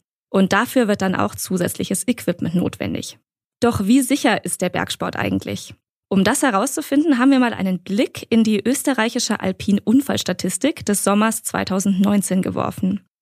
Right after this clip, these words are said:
Insgesamt sind in Österreich im vergangenen Sommer zweitausendzweihundertdreißig Personen verunglückt. Das berichtet das österreichische Kuratorium für alpine Sicherheit. Ungefähr die Hälfte fiel davon auf die BergwanderInnen.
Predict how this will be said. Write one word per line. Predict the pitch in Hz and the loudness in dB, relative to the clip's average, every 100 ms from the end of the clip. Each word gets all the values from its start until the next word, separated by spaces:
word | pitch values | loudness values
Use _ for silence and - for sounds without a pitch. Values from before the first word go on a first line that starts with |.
| - | -2
Insgesamt | 285 - 302 220 285 320 | 0 2 0 2 2 0
sind | 254 226 | 0 0
in | - 208 - | 0 0 0
Österreich | 220 - 311 269 262 302 | -2 0 -2 0 -2 -2
im | - 220 | -2 0
vergangenen | 226 214 247 262 202 | 0 0 2 2 2
Sommer | 185 214 277 285 | 0 0 0 -2
zweitausendzweihundertdreißig | - 208 269 262 254 247 247 - 190 190 208 - - 202 - 185 - | -2 -4 -4 -4 -2 -2 0 0 2 2 2 0 -2 -2 -2 -6 -2
Personen | 202 180 - | -2 0 -2
verunglückt. | - - 180 - - - - _ _ | -2 -2 -2 -2 -6 -8 -20 _ _
Das | 208 - | 0 0
berichtet | 233 240 - 247 | 2 0 0 0
das | 190 185 - | 0 -2 -2
österreichische | 233 247 208 202 208 202 | -2 0 0 0 -2 -2
Kuratorium | 202 180 - 214 226 214 202 | 0 -2 0 0 2 2 2
für | 190 214 196 | 0 0 0
alpine | 190 - 185 196 | -2 -2 0 2
Sicherheit. | 185 190 190 - - - _ _ - | 0 -4 -6 -6 -6 -12 _ _ 2
Ungefähr | 262 311 269 240 | 4 4 4 0
die | 180 | 0
Hälfte | 180 190 226 - 320 330 - | 0 0 0 0 0 0 -2
fiel | - 254 | 0 2
davon | 214 226 - 247 | 4 2 2 0
auf | 196 196 | 0 -2
die | 208 | -2
BergwanderInnen. | - 190 - 185 180 - 185 185 196 | -2 -2 -2 0 0 0 0 2 2